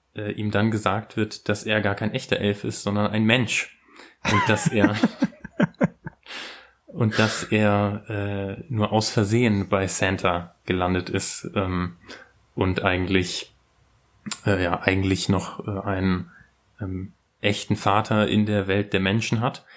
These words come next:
Und dann macht sich eben Will Ferrell auf die Reise nach New York City, um da seinen echten Vater zu finden. Und wie man sich vorstellen kann, äh, ein Weihnachtself, der nur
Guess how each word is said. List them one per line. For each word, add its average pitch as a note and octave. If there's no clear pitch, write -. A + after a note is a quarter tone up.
Und G#2
dann G#2
macht A2
sich G#2+
eben G#2+
Will G2+
Ferrell C#3
auf -
die G#2
Reise G#2
nach G2+
New A2
York G#2
City, -
um G#2+
da G#2
seinen G#2
echten A#2
Vater C3
zu -
finden. C#3
Und B2
wie G#2+
man A2
sich G#2
vorstellen G#2+
kann, G#2
äh, G2
ein G2+
Weihnachtself, G#2+
der G2+
nur A2